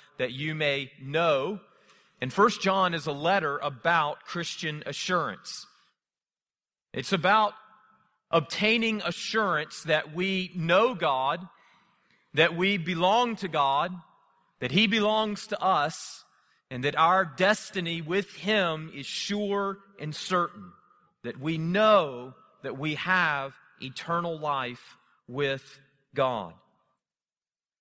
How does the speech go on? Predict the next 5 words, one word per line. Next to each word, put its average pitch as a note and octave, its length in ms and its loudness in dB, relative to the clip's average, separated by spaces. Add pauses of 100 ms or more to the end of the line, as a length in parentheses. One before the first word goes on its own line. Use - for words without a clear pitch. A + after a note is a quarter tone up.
(220)
You C#3 120 -4
know, F3+ 120 4
some G#3 480 0
religions E3 840 -4
wear E3 540 2